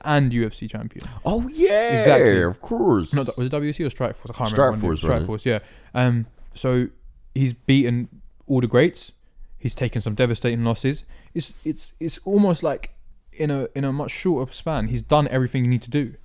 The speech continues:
Speaker 2: Yeah, yeah.
Speaker 1: So why, w-, and like I said, most fighters don't have that kind of, that kind of income, opp-, those kind of in-, income opportunities
Speaker 2: Mm.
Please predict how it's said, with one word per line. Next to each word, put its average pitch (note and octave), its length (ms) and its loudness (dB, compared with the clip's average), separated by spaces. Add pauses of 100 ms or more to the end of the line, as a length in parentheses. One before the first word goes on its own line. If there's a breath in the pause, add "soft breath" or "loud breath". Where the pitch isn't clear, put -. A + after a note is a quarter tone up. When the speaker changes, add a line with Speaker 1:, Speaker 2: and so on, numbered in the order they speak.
(220)
Speaker 2:
Yeah, D#2 220 -2
yeah. C#2+ 260 0 (120)
Speaker 1:
So C#3 280 0
why, D#3 380 2
w-, - 260 -10 (720)
and C#3+ 200 -6
like D3+ 200 -2
I - 20 2
said, D3+ 180 0
most D3 380 0
fighters A#2 500 -2 (140)
don't C#3 300 6
have A#2+ 360 0 (380)
that - 180 -2
kind A#2 260 -2
of, A2 160 -4 (520)
that - 160 -2
kind A#2 220 -4
of A2 160 -6
income, A2+ 520 -4 (240)
opp-, A#2+ 160 -8 (100)
those C#3+ 300 2
kind B2 220 -4
of A#2+ 80 -4
in-, B2 180 -4 (100)
income B2+ 280 -2
opportunities A2 720 -4
Speaker 2:
Mm. D#2+ 380 0